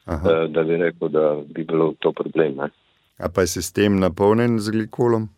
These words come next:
Speaker 2: Ja, glikol je napolnjen, ni, ni problem, to vse deluje, šestnajst stopinj, eh, ne, eh, minus,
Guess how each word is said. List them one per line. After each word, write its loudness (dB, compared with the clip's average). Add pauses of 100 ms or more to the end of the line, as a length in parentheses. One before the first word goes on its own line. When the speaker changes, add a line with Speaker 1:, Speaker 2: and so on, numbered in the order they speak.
(680)
Speaker 2:
Ja, 6
glikol 0
je 0
napolnjen, 0
ni, -4
ni -6
problem, -2
to 0
vse -4 (380)
deluje, 0
šestnajst -2 (720)
stopinj, 0 (260)
eh, -8 (300)
ne, 0 (840)
eh, 4
minus, 0